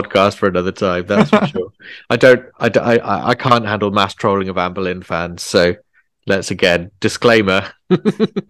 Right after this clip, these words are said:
Speaker 1: The views just expressed or hinted at by James Taylor do not necessarily represent the views of Royal History Geeks or any of our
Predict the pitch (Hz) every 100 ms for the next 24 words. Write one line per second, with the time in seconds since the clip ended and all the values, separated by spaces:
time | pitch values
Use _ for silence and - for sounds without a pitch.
0 | 208 202 196 _ - 247 233 - 123 107
1 | 139 127 135 120 127 - - 120 107 -
2 | - 101 117 101 - 104 92 - 98 101
3 | 104 98 98 107 101 98 95 92 107 82
4 | 98 - - 107 98 95 101 92 104 95
5 | 92 92 95 90 92 92 92 95 - 92
6 | 90 92 - - - - - - - -
7 | 101 98 90 95 92